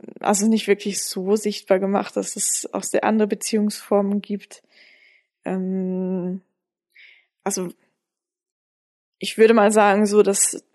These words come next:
Verständnis von Treue und Monogamie war jetzt nicht so ganz rigide wie in, in, in Hetero-Shows, aber ja, da gäbe es auch noch sehr viel Luft nach oben. Trotzdem,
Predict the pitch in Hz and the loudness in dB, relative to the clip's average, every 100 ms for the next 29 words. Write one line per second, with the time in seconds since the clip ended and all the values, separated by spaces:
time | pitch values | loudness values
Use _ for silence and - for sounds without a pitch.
0 | - - 208 - 220 208 208 - 226 196 | -20 -10 -6 2 2 2 0 -4 -4 -2
1 | 196 196 - _ _ - - 190 196 208 | -2 -6 -10 _ _ -18 -4 2 6 6
2 | 202 196 196 196 190 - - - 202 202 | 6 4 2 0 -4 -8 -14 -6 -2 0
3 | 202 190 196 202 202 196 - _ _ _ | 2 2 2 2 0 0 -6 _ _ _
4 | _ _ _ _ 190 185 180 214 208 214 | _ _ _ _ 0 0 0 -4 -4 -4
5 | 226 208 202 - 208 208 196 - 233 240 | -2 -2 0 -2 -2 -4 -4 -4 -2 2
6 | 226 214 208 190 185 185 - 190 190 - | 0 0 -2 -2 -2 -6 -6 -6 -6 -6
7 | 196 175 226 269 240 226 - 226 233 - | -6 -6 -2 -2 -2 -2 -2 0 -2 -6
8 | - - 208 220 214 - _ _ _ _ | -14 -8 -4 -4 -4 -8 _ _ _ _
9 | _ _ - 185 143 - _ _ _ _ | _ _ -6 -4 -4 -10 _ _ _ _
10 | _ _ _ _ _ _ - 202 202 185 | _ _ _ _ _ _ 0 2 4 2
11 | - 190 - 185 190 - 180 - 214 208 | -2 -6 -6 -8 -8 -8 -8 -6 -6 -6
12 | - 190 - - 196 190 _ - - - | -8 -10 -6 -6 -6 -12 _ -20 -20 -20
13 | - - - _ _ _ _ _ _ - | -20 -20 -20 _ _ _ _ _ _ -2
14 | 247 247 - - 220 269 226 233 285 | 2 2 0 0 2 4 4 4 0